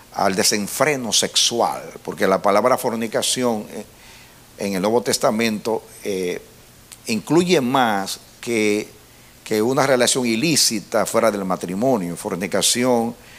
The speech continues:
eh, habla de, de todo lo que es promiscuidad sexual,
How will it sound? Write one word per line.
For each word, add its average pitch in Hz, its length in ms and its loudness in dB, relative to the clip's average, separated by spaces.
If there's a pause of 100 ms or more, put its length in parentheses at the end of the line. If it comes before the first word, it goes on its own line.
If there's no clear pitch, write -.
(380)
eh, 107 240 0
habla 110 320 4
de, 104 160 0
de 101 160 0
todo 127 260 0
lo 113 200 0
que 104 240 2
es 110 100 0
promiscuidad 104 800 2
sexual, 67 600 -2